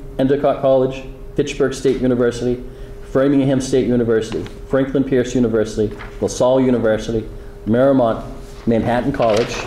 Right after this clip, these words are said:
Merrimack College, Plymouth State University,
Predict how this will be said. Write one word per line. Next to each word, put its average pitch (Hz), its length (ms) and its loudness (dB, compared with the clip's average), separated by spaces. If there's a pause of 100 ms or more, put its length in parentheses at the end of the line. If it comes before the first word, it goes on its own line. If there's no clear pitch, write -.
(1160)
Merrimack 135 440 2
College, 113 420 2 (360)
Plymouth 135 300 2
State 120 300 0
University, 120 580 2